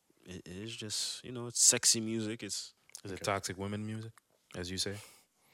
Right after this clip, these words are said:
Speaker 3: Toxic women music. <laughs> That's, that's funny. <laughs>
Speaker 2: That's what Jay, Jay said that.
Speaker 3: <laughs> That's
Speaker 2: Jay said
Speaker 3: true.
Speaker 2: that
Speaker 3: He
Speaker 2: one
Speaker 3: said
Speaker 2: time.
Speaker 3: that.
Speaker 2: Is it?
Speaker 1: Mm, I, I'm not. I, di-, I didn't. I don't
Speaker 2: You didn't
Speaker 1: have
Speaker 2: pay
Speaker 1: a fu-, I
Speaker 2: attention?
Speaker 1: didn't. I don't
Speaker 2: Okay.
Speaker 1: have a full breakdown of, of what she's talking about. It just,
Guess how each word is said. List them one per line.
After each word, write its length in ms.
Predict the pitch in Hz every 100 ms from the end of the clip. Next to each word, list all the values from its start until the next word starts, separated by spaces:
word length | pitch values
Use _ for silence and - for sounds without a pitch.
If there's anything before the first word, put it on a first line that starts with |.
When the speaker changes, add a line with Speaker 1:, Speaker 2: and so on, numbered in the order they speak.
| - - - -
Speaker 3:
Toxic 560 | - 92 - - -
women 300 | 95 92 90
music. 360 | 90 92 85 82 -
<laughs> 120 | -
That's, 180 | - 135 - - - - - - -
that's 160 | -
funny. 300 | - - 92 - -
<laughs> 180 | - 381
Speaker 2:
That's 140 | 120
what 120 | 147
Jay, 200 | 117 156
Jay 200 | 113 139
said 200 | 240 147 117
that. 160 | 120
Speaker 3:
<laughs> 40 | 262
That's 220 | 214 -
Speaker 2:
Jay 140 | 120
said 140 | 135 117
Speaker 3:
true. 100 | 107
Speaker 2:
that 60 |
Speaker 3:
He 60 | 101
Speaker 2:
one 100 | 101
Speaker 3:
said 200 | - 104
Speaker 2:
time. 140 | 92 87 - -
Speaker 3:
that. 40 |
Speaker 2:
Is 100 | 123
it? 140 | 139 151 - - _ 113 - -
Speaker 1:
Mm, 960 | 92 85 82 78 76 76 73 73 71 69 - _ _ _ _ _ _ -
I, 140 | 85 -
I'm 240 | 87 85
not. 200 | 85 73 -
I, 120 | 98 101
di-, 120 | 107
I 120 | 107
didn't. 320 | 110 101 87 82 _ _ _ -
I 80 | 107
don't 100 | 101
Speaker 2:
You 60 |
didn't 40 | 123
Speaker 1:
have 80 | 107
Speaker 2:
pay 120 | 110
Speaker 1:
a 40 |
fu-, 100 | 113
I 100 | 120
Speaker 2:
attention? 140 | 135 131
Speaker 1:
didn't. 100 | 123
I 60 |
don't 40 | 139
Speaker 2:
Okay. 80 |
Speaker 1:
have 100 | 131
a 40 | 123
full 360 | - 143 139
breakdown 720 | 117 123 131 110 120 104 98 101
of, 300 | 98 - - - - -
of 120 | 110 104
what 120 | 107
she's 140 | 101
talking 280 | - 110 90
about. 300 | 87 82 76
It 80 | 92
just, 360 | 90 87 -